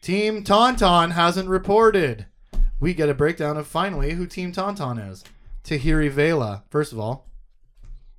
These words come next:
you may remember her from the new Jedi Order series. If you don't, don't worry. She, more of her will be revealed as we go along, but I love her name.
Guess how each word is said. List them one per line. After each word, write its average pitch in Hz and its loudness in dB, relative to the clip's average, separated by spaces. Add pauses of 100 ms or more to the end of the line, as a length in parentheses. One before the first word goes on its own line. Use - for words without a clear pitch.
(200)
you 135 -10
may 131 -4
remember 120 -4
her 120 -6
from 104 -8 (140)
the 101 -12
new 104 -12
Jedi 95 -10
Order 98 -12
series. 113 -14
If 113 -12
you 107 -10
don't, 117 -10 (1120)
don't 135 -4
worry. 110 -6
She, 131 -10
more 139 -4
of 113 -8
her 127 -6
will 120 -8
be 123 -6
revealed 113 -8
as 107 -8
we 107 -10
go 107 -8
along, 107 -10
but 113 -6
I 107 -6
love 107 -6
her 113 -8
name. 90 -14